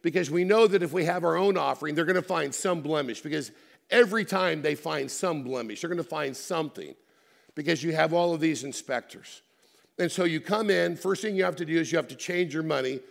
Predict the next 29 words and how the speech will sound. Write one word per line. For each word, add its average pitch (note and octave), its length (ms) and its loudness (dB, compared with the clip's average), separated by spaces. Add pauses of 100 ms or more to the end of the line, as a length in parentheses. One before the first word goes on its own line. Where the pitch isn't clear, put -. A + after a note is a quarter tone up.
(220)
and D3 160 0
you're D3+ 180 2
gonna, C#3+ 360 -2
you're C#3+ 160 -2
gonna C3+ 340 -2 (320)
lo-, D3 260 0
lose D3+ 240 2
a D3 60 -4
lot D3+ 240 0
in D3 100 -4
that D3 200 -4
process. A#2 500 -6
And C#3 100 -4
then, D#3+ 140 -4
then F3+ 220 -2
you F#3 160 0
have E3+ 180 -2
to E3+ 80 -4
go C3+ 400 -2 (260)
and D3+ 140 -4
you D3+ 80 -2
have D3 220 -2
to D#3 80 0
buy C#3+ 360 -2
some E3 380 -4
type D#3 260 -2
of C#3+ 120 -6
an C#3 80 -4
offering. B2+ 480 -8